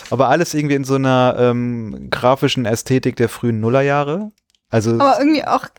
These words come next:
Speaker 2: auch
Speaker 1: Ja.
Speaker 2: irgendwie nett. Also
Speaker 1: Ja,
Speaker 2: ich
Speaker 1: ja,
Speaker 2: finde, das,
Speaker 1: definitiv.
Speaker 2: das ist alles so, ich glaube, das Naturkundemuseum hat bei mir so, so einen dollen Stein im Brett, dass ich so alles, was ich bei <laughs> anderen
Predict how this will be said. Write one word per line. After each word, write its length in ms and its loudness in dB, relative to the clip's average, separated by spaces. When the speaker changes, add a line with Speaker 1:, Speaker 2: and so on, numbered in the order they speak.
Speaker 2:
auch 120 2
Speaker 1:
Ja. 300 4
Speaker 2:
irgendwie 240 0
nett. 300 0
Also 240 2
Speaker 1:
Ja, 100 6
Speaker 2:
ich 80 6
Speaker 1:
ja, 80 2
Speaker 2:
finde, 200 0
das, 80 -2
Speaker 1:
definitiv. 300 -2
Speaker 2:
das 140 -4
ist 140 -4
alles 240 0
so, 80 -2
ich 160 -4
glaube, 320 0
das 120 -6
Naturkundemuseum 600 2
hat 100 -4
bei 100 0
mir 160 0
so, 120 -8
so 240 0
einen 200 2
dollen 260 0
Stein 460 -2
im 180 -8
Brett, 300 0
dass 140 2
ich 100 2
so 80 2
alles, 480 2
was 160 0
ich 120 -12
bei 100 4
<laughs> 0 -
anderen 340 2